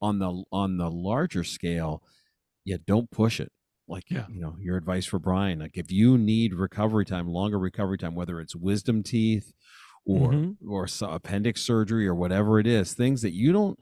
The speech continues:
Speaker 1: you don't maybe think initially they're gonna have an impact on you, but any kind of physical,
Speaker 2: Oh,
Speaker 1: right,
Speaker 2: yeah.
Speaker 1: uh, injury or surgery or something like that, don't rush.
Speaker 2: There
Speaker 1: Don't
Speaker 2: is no
Speaker 1: push it.
Speaker 2: hurry.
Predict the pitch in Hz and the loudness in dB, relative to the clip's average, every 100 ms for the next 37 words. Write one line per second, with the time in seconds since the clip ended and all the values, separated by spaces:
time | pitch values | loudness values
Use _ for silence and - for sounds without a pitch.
0 | _ _ - 131 170 - 151 165 170 - | _ _ 4 6 6 2 0 4 2 2
1 | 170 156 131 135 - 117 104 110 110 113 | 0 4 4 4 2 4 4 2 0 2
2 | 101 98 117 113 90 80 80 80 78 76 | 2 2 0 0 -2 -2 -6 -4 -4 -6
3 | 85 110 180 - 113 87 - 104 101 85 | -4 -2 -2 0 -2 0 0 0 0 -2
4 | 82 78 _ _ _ _ _ _ - 139 | -4 -6 _ _ _ _ _ _ 0 4
5 | 156 131 120 - _ - 98 - - 131 | 6 4 -2 -18 _ -6 -6 -6 2 4
6 | 147 123 117 95 87 123 127 104 95 85 | 4 4 4 4 2 4 4 4 2 0
7 | 113 107 95 95 - 104 95 - _ _ | -4 -2 -2 -2 -4 -4 -4 -10 _ _
8 | - 92 95 98 113 _ - 98 117 170 | 0 2 4 2 -2 _ -8 -2 0 0
9 | 143 - - - _ _ _ 143 - 151 | -2 -6 -14 -20 _ _ _ 2 4 2
10 | 131 120 120 127 131 107 | 0 4 4 4 2 0